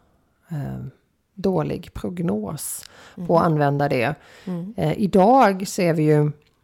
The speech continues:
Speaker 1: hur det, ehm, har nästan exploderat med fryshingstar på marknaden.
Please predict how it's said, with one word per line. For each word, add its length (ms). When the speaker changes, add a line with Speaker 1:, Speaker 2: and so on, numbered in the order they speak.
Speaker 1:
hur 340
det, 200
ehm, 640
har 220
nästan 280
exploderat 960
med 420
fryshingstar 680
på 80
marknaden. 680